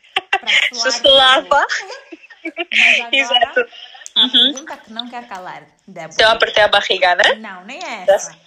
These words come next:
Speaker 1: É se
Speaker 2: Ah,
Speaker 1: emagreceste,
Speaker 2: ok.
Speaker 1: tipo, se emagreceste de uma maneira assim que tu ficaste,
Speaker 2: Não,
Speaker 1: "Sim, senhor."
Speaker 2: não, não, não, não emagreci. Não emagreci. Eh, mas eu vou te dizer uma coisa. Eh,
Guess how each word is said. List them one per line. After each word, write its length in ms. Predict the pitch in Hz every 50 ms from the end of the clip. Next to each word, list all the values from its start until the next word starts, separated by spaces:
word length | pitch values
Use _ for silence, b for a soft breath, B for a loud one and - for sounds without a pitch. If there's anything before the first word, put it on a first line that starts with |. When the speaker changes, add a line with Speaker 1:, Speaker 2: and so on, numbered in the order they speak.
| _ _
Speaker 1:
É 120 | - 220 240
se 80 | - -
Speaker 2:
Ah, 320 | 226 226 214 190 262 277
Speaker 1:
emagreceste, 580 | 277 349 - 440 - - 185 - - - - 226
Speaker 2:
ok. 160 | 233 208 202
Speaker 1:
tipo, 240 | 226 262 196 - 226
se 260 | - - - 233 190 - - 233
emagreceste 480 | 240 226 233 220 196 190 269 302 311 -
de 60 | 285
uma 120 | 277 269 240
maneira 360 | 220 214 208 233 254 269 240
assim 240 | 233 - 269 269 -
que 60 | -
tu 80 | 269
ficaste, 420 | 269 - 254 247 262 254 262 - - -
Speaker 2:
Não, 520 | 214 202 202 196 185 185 180 170 165 165 170
Speaker 1:
"Sim, 40 | 170
senhor." 340 | - - - 226 208 196 208
Speaker 2:
não, 280 | 208 196 185 180 180
não, 260 | 185 196 185 180 175 - - - _ -
não, 260 | 202 196 196 185 185
não 60 | 190 202
emagreci. 580 | 208 208 202 196 190 - - - - 208 185 190
Não 100 | 208 247
emagreci. 720 | 285 320 294 226 208 214 - - - - 202 190 190 196 - B B B B B B B B B
Eh, 640 | - 208 196 190 190 190 196 202 196 190 190 175 - _ - -
mas 220 | 214 226 220 -
eu 100 | 226 240 262
vou 100 | 285 277
te 60 | -
dizer 180 | 226 214 226
uma 160 | 226 226 220 214
coisa. 220 | - 185 175 175 170 170 _ - B B B B B B B -
Eh, 420 | - 202 196 190 190 190 190 185